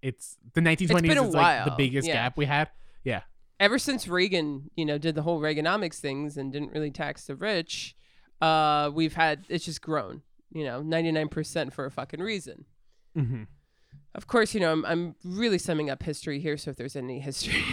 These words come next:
Speaker 2: <laughs> buffs that are listening and it's like, "Well, it's not quite this," and stuff, I apologize. Please don't come for me. I'm just trying to sum things up and get back to our focal point of the Fresh Prince of Bel-Air. So I thought that was one of the best aspects of this show.
Speaker 1: Yes.
Speaker 2: Um, although,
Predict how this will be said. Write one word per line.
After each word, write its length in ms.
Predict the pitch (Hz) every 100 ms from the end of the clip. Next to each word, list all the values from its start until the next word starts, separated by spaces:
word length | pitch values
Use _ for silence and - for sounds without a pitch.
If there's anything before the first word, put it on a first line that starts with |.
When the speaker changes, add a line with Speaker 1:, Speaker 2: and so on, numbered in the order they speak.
| -
Speaker 2:
<laughs> 240 | - - -
buffs 320 | 156 170 -
that 80 | 170
are 60 |
listening 320 | 151 147 170 170
and 60 |
it's 80 | 190
like, 80 | 262
"Well, 160 | 285 294
it's 80 |
not 160 | 262 233
quite 200 | 240 190
this," 220 | 170 160
and 140 | 165 160
stuff, 160 | 156
I 100 | -
apologize. 520 | 165 - 196 180 175 -
Please 180 | 208
don't 140 | 185 156
come 180 | 156 147
for 100 | 151
me. 140 | 147
I'm 140 | 147
just 160 | 147 -
trying 240 | 156 147 139
to 60 |
sum 200 | 131 143
things 260 | 139 139 127
up 180 | 127 143
and 80 |
get 160 | 139 131
back 160 | 127 139
to 120 | 147
our 280 | 101 110 - _
focal 320 | - 196 - 151
point 220 | 151 139
of 80 | 135
the 80 |
Fresh 240 | 135 85 -
Prince 160 | 82
of 80 | -
Bel-Air. 320 | 80 80 - - - -
So 120 | 277
I 60 | 311
thought 180 | 330 277
that 120 | 233
was 140 | 220
one 120 | 208
of 80 | 202
the 80 | 160
best 400 | - 165 156 - -
aspects 480 | 139 - 135 143
of 100 | 185
this 160 | 196 220
show. 320 | - 254 277 _ _ _ - -
Speaker 1:
Yes. 180 | 139 175
Speaker 2:
Um, 440 | 170 156 143 147 _ _ _ _ _ -
although, 640 | 196 202 208 240 240 240